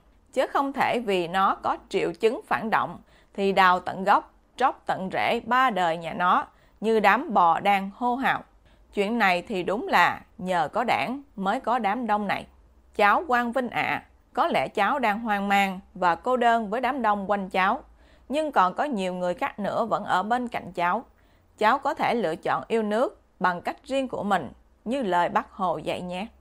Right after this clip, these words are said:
Quý vị và các bạn đang xem chương trình trực tiếp của Kim Vũ với bản tin Đám đông đấu tố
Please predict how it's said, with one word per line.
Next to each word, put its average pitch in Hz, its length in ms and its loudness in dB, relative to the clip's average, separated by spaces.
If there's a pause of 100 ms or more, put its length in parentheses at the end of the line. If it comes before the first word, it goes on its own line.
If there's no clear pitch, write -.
(580)
Quý 302 260 4
vị 185 200 4
và 180 120 -2
các 277 180 -8
bạn 175 280 0
đang 208 220 2
xem 202 280 -2
chương 294 240 -8
trình 226 140 -6
trực - 180 -8
tiếp 262 260 0
của 165 300 2
Kim 254 180 -2
Vũ 202 320 -2 (240)
với 226 180 2
bản 208 220 0
tin 185 280 0 (420)
Đám 240 320 2
đông 202 280 6
đấu 214 160 4
tố 233 300 4